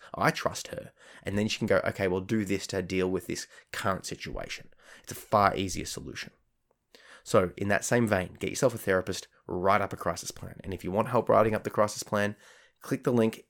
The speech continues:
um, in the show notes below. Check out the course that I've got up and available. And I think I'm gonna release it, like I, like I say, I do everything for free, um, over time. So I think by August,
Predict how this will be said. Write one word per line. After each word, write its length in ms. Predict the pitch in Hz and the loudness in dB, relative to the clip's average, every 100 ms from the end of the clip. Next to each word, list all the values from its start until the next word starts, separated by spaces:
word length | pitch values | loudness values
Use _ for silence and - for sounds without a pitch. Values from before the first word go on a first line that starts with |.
| - | -2
um, 320 | 101 92 95 | 0 0 0
in 100 | 98 | -2
the 80 | 92 | -2
show 180 | 104 | 0
notes 180 | 98 92 | 0 -2
below. 440 | - 92 95 101 107 - - - _ | -2 0 2 2 -2 -16 -20 -20 _
Check 340 | - - 123 131 | -6 2 2 6
out 300 | 117 - - | 6 4 0
the 160 | 101 | -2
course 240 | 92 107 101 | 0 -2 0
that 100 | 95 | -4
I've 80 | - | 2
got 200 | 90 92 | 4 4
up 180 | 95 | 0
and 80 | 104 | -2
available. 580 | 92 92 92 104 120 131 | -2 0 0 -2 -2 -4
And 560 | - 95 92 92 90 90 - - - - | -2 0 2 0 -2 -6 -12 -20 -20 -12
I 60 | - | -4
think 140 | - | 0
I'm 100 | 139 | 4
gonna 120 | 139 123 | 4 4
release 380 | 107 113 107 | 6 4 4
it, 120 | 104 - | 0 2
like 160 | 98 | 0
I, 80 | 104 - | 0 2
like 160 | 120 | 2
I 60 | 117 | 2
say, 240 | - 92 | 2 4
I 80 | 90 | 4
do 120 | 113 | 6
everything 380 | 110 110 101 90 | 4 4 2 2
for 160 | - - | -2 -14
free, 380 | - 90 87 - | -2 0 0 -2
um, 280 | - 92 85 | 0 0 0
over 180 | - 87 | -2 -2
time. 380 | 87 - 78 80 _ _ - - | -4 -8 -8 -12 _ _ -20 -20
So 520 | - 104 95 92 90 - | 0 2 4 4 2 0
I 60 | |
think 280 | 90 117 107 | -2 -2 0
by 600 | - 95 95 92 90 87 - | 4 4 4 2 0 -4 -4
August, 540 | - 101 151 - - | 2 2 2 0 -4